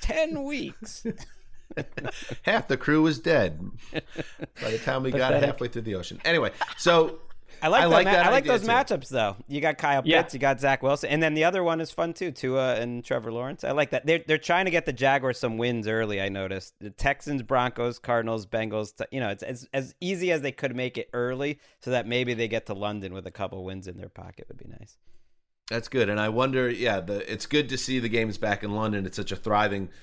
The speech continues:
Speaker 2: fan base. Uh, is there a Mexico game this year?
Speaker 3: No, it, it got pushed to, Han-, actually, Handsome Hank tweeted about it yesterday.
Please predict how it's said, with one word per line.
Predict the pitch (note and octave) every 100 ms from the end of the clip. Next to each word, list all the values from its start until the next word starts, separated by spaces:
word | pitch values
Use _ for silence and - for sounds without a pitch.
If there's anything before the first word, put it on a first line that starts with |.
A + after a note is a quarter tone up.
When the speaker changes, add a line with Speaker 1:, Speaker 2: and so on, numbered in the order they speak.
| - -
Speaker 2:
fan | A2 A2 G#2+
base. | G#2+ G#2+ - -
Uh, | F#2+ G2 F#2+
is | A2 G#2
there | A#2
a |
Mexico | A2 B2 - D#3
game | D#3+ F#3
this | F#3 -
year? | G3 F3 -
Speaker 3:
No, | D3+ D3 C#3+ B2+
it, | E3 D#3
it | D#3 D3+
got | D#3 D3+ -
pushed | D#3 D3+ -
to, | C#3+ C#3 C#3 C3+ _ - - -
Han-, | F3+
actually, | - F3 - D#3+ C#3
Handsome | D3+ D#3+ C#3+
Hank | C3+ D3
tweeted | C#3 D#3 D3
about | C#3+ C3+ B2+
it |
yesterday. | B2+ C3 - B2 B2